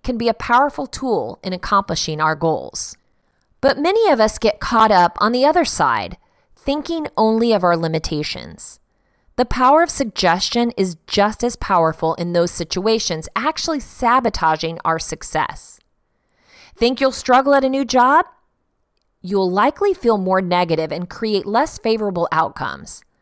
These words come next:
Has it been suggested that no one in your family knows how to have a healthy marriage?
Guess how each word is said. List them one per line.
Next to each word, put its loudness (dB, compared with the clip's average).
Has 2
it 2
been 0
suggested 0
that 0
no 2
one -2
in -4
your -2
family -4
knows 0
how 2
to 0
have 2
a -4
healthy -4
marriage? -2